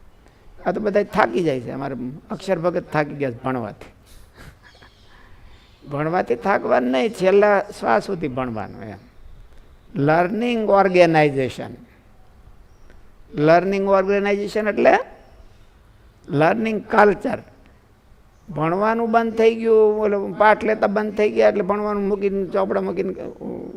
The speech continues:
ઓલે નાખી દે, નેવે ચડાવી દે, તો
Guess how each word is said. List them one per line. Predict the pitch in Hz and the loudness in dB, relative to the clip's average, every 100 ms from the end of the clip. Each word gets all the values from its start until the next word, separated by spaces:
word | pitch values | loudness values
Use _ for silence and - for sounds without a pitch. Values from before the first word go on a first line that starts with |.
| - | -12
ઓલે | - 160 - - - - - - - - 214 | -8 -6 -6 -12 -18 -18 -20 -20 -20 -20 -6
નાખી | 226 180 175 | 0 0 0
દે, | 170 170 | -2 0
નેવે | 165 180 165 156 - - - | 0 0 0 -2 -8 -14 -6
ચડાવી | 170 160 | -2 -2
દે, | 143 135 131 - _ - - - - - | -2 -6 -8 -14 _ -20 -20 -20 -16 -8
તો | 202 190 - | -6 -4 -6